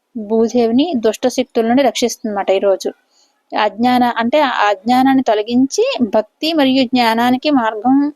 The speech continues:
సు-, ఆ, ఒక రూట్ వేస్తుందన్నమాట, సుగమం చేస్తుందన్నమాట మనకి. ఈ కాలరాత్రి దేవి యొక్క విశిష్టత చెప్పుకున్నాం. ఈ గ్ర-,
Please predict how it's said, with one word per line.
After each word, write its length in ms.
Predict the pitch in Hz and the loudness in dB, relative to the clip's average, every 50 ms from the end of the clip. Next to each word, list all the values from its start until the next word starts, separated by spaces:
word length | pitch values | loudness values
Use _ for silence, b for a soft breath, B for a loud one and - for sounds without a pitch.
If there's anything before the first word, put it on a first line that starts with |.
| _ _ _ _ - | _ _ _ _ -14
సు-, 280 | 262 - - 254 240 233 _ _ _ _ _ _ _ - | -10 -4 -2 -2 -2 -2 _ _ _ _ _ _ _ -8
ఆ, 100 | 262 254 233 233 233 214 - - 240 226 | -4 -2 -2 -2 -2 -4 -2 0 2 2
ఒక 160 | 220 - 220 | 2 2 0
రూట్ 320 | 220 220 247 269 269 - 269 | 0 2 2 2 2 2 2
వేస్తుందన్నమాట, 500 | 247 233 220 - - 233 214 214 196 202 | 0 0 0 -2 -4 -2 -2 0 -2 -2
సుగమం 420 | - - 233 220 240 254 269 262 247 | -2 -2 0 0 2 2 2 2 2
చేస్తుందన్నమాట 500 | 240 214 208 - - 220 208 202 196 - | 2 0 -2 -4 -8 -8 -6 -6 -2 -2
మనకి. 340 | 180 196 196 196 - - - - _ _ b b b b b b b - 262 | -2 -4 -4 -10 -10 -12 -14 -14 _ _ b b b b b b b -4 0
ఈ 80 | 254 262 254 | 0 0 0
కాలరాత్రి 720 | 247 - 247 233 233 247 254 262 254 247 - - 247 247 240 | 0 0 0 2 2 2 2 2 2 0 -2 -2 -2 0 0
దేవి 240 | 233 233 226 226 220 | 2 2 2 2 2
యొక్క 180 | 220 - - | 0 0 0
విశిష్టత 380 | 269 247 - - 226 - - - - 214 | -2 0 0 -2 -4 -2 -2 -2 -2 -4
చెప్పుకున్నాం. 420 | - _ - 175 180 180 185 269 - _ _ _ _ _ _ _ - | -4 _ -10 -12 -10 -10 -10 -12 -12 _ _ _ _ _ _ _ -10
ఈ 120 | 269 240 240 | -8 -6 -6
గ్ర-, 220 | 247 254 - - | -4 -4 -4 0